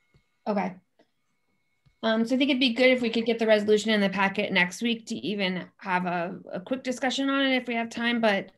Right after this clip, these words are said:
uh, uh, unless we need to discuss it next week, next time, sorry. Um, but just noting that, y-, you know, if we feel like we're gonna need to have a longer discussion on it, we may need to stretch it out over two meetings.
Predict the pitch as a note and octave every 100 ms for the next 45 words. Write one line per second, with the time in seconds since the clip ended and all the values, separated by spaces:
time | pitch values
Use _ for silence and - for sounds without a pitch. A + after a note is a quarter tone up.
0 | - F3 - - F#3+ F#3 F#3+ F#3+ F#3+ G3+
1 | F#3 F3+ F#3+ F#3 - F#3+ F#3 F#3+ F3+ -
2 | F3+ F3+ G3 G3+ - - _ _ _ _
3 | - F#3 F3+ G3+ F3+ G3+ G3+ - E3+ F#3+
4 | G3+ - _ _ _ F#3 F3 E3+ E3+ -
5 | - G3 F#3 G3+ F#3 F3+ - F3+ F3 -
6 | - - F#3+ F3 E3+ E3+ E3+ F3+ E3+ -
7 | _ _ _ F3+ - - _ F#3 E3+ D#3
8 | D3 - F3+ F3+ - F3+ E3+ F3+ D#3+ E3+
9 | F3 E3+ E3 E3 F3+ E3+ F3 F3 E3+ E3
10 | E3 E3 F3 - F3 - F3+ G2 E3+ -
11 | F3+ - - _ - - _ _ _ _
12 | _ - - F#3 F3+ E3+ E3+ F#3 F3 F3+
13 | - F3+ F3 - F3 D#3 E3 D#3 - D#3+
14 | D#3+ D#3 E2+ F3 -